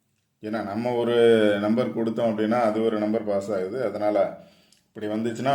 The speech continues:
நூத்தி முப்பத்தி நாலு வரணும், நூத்தி முப்பத்தி நாலு தான் வரணும். இல்ல அப்படின்னா, இப்படி எடுத்தாங்க அப்படின்னா நூத்தி அறுபத்தி நாலு வரணும், நூத்தி அறுபத்தி நாலு.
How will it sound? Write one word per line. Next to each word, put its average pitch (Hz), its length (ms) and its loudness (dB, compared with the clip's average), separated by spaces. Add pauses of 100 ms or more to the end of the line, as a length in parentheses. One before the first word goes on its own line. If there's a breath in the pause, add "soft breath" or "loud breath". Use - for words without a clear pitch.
நூத்தி 117 300 -4
முப்பத்தி 110 480 -2
நாலு 117 340 2
வரணும், 107 340 0 (2500)
நூத்தி 120 320 -8
முப்பத்தி 110 460 -2
நாலு 107 340 4
தான் 110 180 2
வரணும். 101 320 -4 (840)
இல்ல 131 200 -4 (160)
அப்படின்னா, 98 340 0 (1080)
இப்படி 127 280 0
எடுத்தாங்க 117 380 0
அப்படின்னா 104 280 -2 (100)
நூத்தி 127 320 -6 (160)
அறுபத்தி 113 460 0
நாலு 101 280 0
வரணும், 85 320 -6 (1700 soft breath)
நூத்தி 120 380 -4 (680)
அறுபத்தி 113 400 -2 (120)
நாலு. 98 280 -2